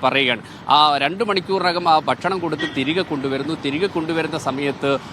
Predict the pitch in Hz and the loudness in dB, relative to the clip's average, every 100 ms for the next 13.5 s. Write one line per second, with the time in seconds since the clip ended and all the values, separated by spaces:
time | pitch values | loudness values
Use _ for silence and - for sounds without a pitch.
0 | - 123 131 131 127 131 127 117 123 147 | -6 4 6 6 2 -6 -8 -8 -2 0
1 | 214 - 165 - 170 165 135 139 143 143 | 0 0 -2 -2 0 0 2 2 0 -2
2 | 135 139 139 135 127 127 123 143 151 135 | -4 2 2 4 4 2 2 0 -6 -4
3 | 135 135 156 135 131 165 180 156 156 131 | -6 -6 -4 -2 -2 -2 -4 -4 -6 -6
4 | 139 - 147 147 143 123 131 139 139 135 | -8 -6 -8 -4 -2 0 -2 -6 -6 -4
5 | 160 147 127 143 165 147 - 139 160 160 | -4 -2 -2 -2 -4 -4 -6 -4 -4 -4
6 | 139 143 - 143 - 139 127 120 135 160 | -4 -6 -6 -6 -4 -4 -4 -4 -2 -2
7 | 160 151 139 123 131 123 - - - 262 | 0 0 0 -2 -4 -4 -6 -6 0 0
8 | 262 233 226 226 226 226 233 233 220 214 | 2 -2 -2 -2 0 2 2 0 0 2
9 | 185 185 208 208 208 190 175 190 190 180 | 4 2 0 -4 -4 -4 -2 -4 -2 -4
10 | - 190 160 165 - 175 170 156 160 160 | -4 -6 -4 -2 0 0 0 -2 -4 0
11 | 139 151 156 131 117 104 - - - 135 | 2 2 2 0 -2 -8 -10 -14 4 4
12 | 135 160 190 180 156 135 190 156 147 147 | 6 4 4 2 2 0 -2 2 4 4
13 | 135 139 214 208 | 2 2 0 4